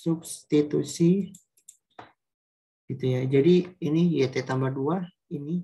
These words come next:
berarti empat puluh sembilan, eh,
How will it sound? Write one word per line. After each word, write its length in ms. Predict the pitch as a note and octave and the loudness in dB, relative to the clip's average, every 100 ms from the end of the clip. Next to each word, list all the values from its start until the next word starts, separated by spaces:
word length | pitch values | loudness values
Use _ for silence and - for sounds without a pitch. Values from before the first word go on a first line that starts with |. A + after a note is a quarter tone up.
| - | -8
berarti 400 | C#3+ C3+ D3 F3 - | -14 -10 -8 -8 -10
empat 320 | - D3 C#3+ | -12 -6 -6
puluh 240 | C#3 D3 D3 | -6 -6 -6
sembilan, 520 | D3 C#3+ C#3+ D3 E3 F#3 F3+ _ _ _ _ _ _ _ _ _ _ _ _ _ _ _ _ | -8 -10 -8 -2 0 0 -4 _ _ _ _ _ _ _ _ _ _ _ _ _ _ _ _
eh, 600 | F#3 C3+ C3 C3+ C3+ C3 | -6 -2 -2 -2 -4 -8